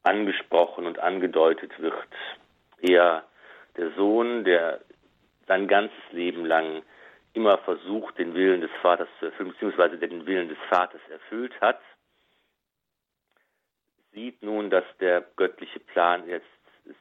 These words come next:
vorsieht, dass der Weg nach Jerusalem gegangen werden muss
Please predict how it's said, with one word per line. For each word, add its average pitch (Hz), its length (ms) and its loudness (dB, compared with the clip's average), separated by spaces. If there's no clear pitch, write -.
vorsieht, 92 560 -2
dass 87 120 -4
der 90 160 0
Weg 98 280 0
nach 85 220 2
Jerusalem 92 680 2
gegangen 95 420 0
werden 104 320 4
muss 120 120 0